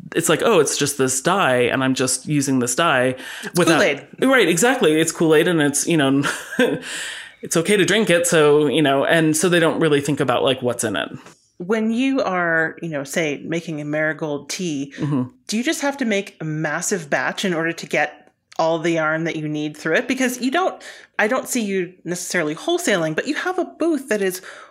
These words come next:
Speaker 2: full of yarn and you have more than one or two skeins of each color. How do you do that?
Speaker 1: So I do, I do, you're right. I do a little bit of wholesaling, but,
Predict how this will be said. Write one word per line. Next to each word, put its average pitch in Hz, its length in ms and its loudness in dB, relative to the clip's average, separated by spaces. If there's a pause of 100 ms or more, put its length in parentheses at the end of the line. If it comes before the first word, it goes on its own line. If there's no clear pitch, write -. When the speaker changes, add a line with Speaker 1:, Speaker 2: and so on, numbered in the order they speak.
Speaker 2:
full 330 520 -2
of 220 140 0
yarn 214 480 0
and 202 220 0
you 302 80 0
have 302 320 -2
more 294 280 2
than 277 220 0
one 262 140 0
or 262 60 -2
two 262 200 -2
skeins 233 400 -4
of 208 80 -6
each 208 220 -6
color. 208 500 -4 (360)
How 269 180 -2
do 349 60 2
you 359 220 2
do 226 240 0
that? 151 360 0 (640)
Speaker 1:
So 143 200 4
I 175 60 6
do, 208 460 2
I 202 100 4
do, 214 380 0
you're 180 160 2
right. 135 140 4
I 151 60 6
do 165 300 4
a - 20 4
little 160 260 6
bit 135 100 4
of 131 80 2
wholesaling, 135 560 2
but, 139 280 -2